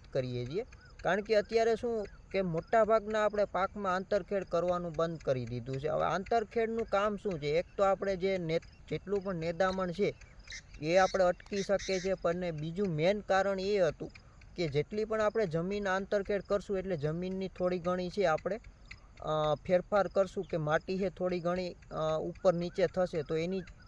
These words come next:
સાથે જે આપણો જે પોષક તત્વો છે એ બધા પણ એની જગ્યા બદલશે. તો જે, અ, આપણા જે છોડને જે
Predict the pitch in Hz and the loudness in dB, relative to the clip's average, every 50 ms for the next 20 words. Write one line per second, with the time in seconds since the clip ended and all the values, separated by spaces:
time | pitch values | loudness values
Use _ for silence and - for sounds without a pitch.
0 | - - - 165 170 - 196 185 175 185 185 180 175 - 180 175 165 160 175 175 | -12 -2 -2 -2 0 0 -2 -2 0 2 2 2 2 0 -2 -2 0 0 -2 -2
1 | - - 160 160 165 - 180 170 - - 175 175 - - 185 185 185 190 185 156 | -2 0 -2 -2 0 0 -2 -2 -2 -4 -4 -4 -2 -2 0 0 0 2 0 -2
2 | - - - - - - - - - - - - - - 180 170 165 190 180 - | -2 -4 -14 -20 -20 -20 -20 -20 -20 -20 -20 -10 -2 -2 0 4 4 4 6 8
3 | 196 190 190 - 190 185 180 180 180 185 196 185 143 151 160 156 170 185 185 175 | 6 6 6 2 -2 -2 0 0 0 0 -2 0 0 0 0 0 2 2 2 2
4 | 165 185 180 180 202 185 156 - - - - - - - - - - - - - | 2 0 0 2 0 0 0 -2 -6 -12 -12 -12 -16 -20 -20 -20 -20 -20 -10 -4
5 | 170 165 151 175 190 202 196 190 175 - - - 165 165 165 160 160 160 160 156 | -4 -2 0 2 2 2 2 2 0 -2 -4 -2 0 0 2 2 2 2 2 4
6 | 156 165 - - 185 185 185 185 180 165 156 143 156 160 151 - - 170 165 170 | 2 2 2 4 4 6 6 6 6 4 4 2 -2 -4 -4 -2 0 2 2 2
7 | 180 180 180 175 165 175 180 175 175 160 | 2 0 -2 -2 0 2 4 4 4 4